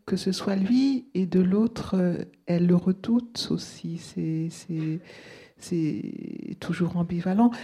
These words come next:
Elle voudrait que ce soit lui, p-, peut-être pour arriver un jour, euh, à lui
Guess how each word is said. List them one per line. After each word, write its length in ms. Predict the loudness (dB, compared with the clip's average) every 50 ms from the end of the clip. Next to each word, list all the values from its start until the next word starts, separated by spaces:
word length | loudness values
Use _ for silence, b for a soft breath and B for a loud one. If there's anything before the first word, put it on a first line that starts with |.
| B B B
Elle 140 | 4 6 8
voudrait 280 | 8 6 6 4 2
que 100 | 0 0
ce 140 | 0 0 0
soit 220 | 0 2 2 4
lui, 240 | 4 6 6 4 4 2
p-, 420 | -4 -14 -20 -20 -20 _ -20 -20 -20 _ _ _ _ _ _
peut-être 400 | 2 2 4 4 2 2 2 0
pour 200 | 0 2 2 2
arriver 540 | 2 0 -2 -2 0 2 2 2 2 0 -4 -10 -18 _ -20 -20 _ -20 _
un 140 | 0 2 2
jour, 460 | 4 4 6 6 6 6 6 4 4 4
euh, 480 | 4 4 4 4 4 4 4 2 2 2 2
à 100 | 2 4
lui 480 | 4 4 2 2 2 2 0 -2 -4